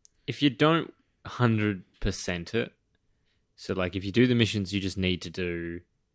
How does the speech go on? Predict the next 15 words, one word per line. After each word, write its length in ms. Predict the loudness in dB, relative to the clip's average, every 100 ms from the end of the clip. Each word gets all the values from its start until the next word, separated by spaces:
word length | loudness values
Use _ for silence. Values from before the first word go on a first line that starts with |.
| _ _ _ _ -2
don't 200 | 0 0
look 140 | -2
for 80 | -6
the 100 | -10
flags 680 | -8 -4 -4 -4 -6 -8 -12
unless 260 | -12 -12
you 60 | -12
just 180 | -10 -8
sort 120 | -6
of 80 | -6
see 240 | -2 -2
them 160 | -2 -6
on 100 | -6
your 80 |
travels. 760 | -6 -4 -4 -6 -10 -8 -8 -8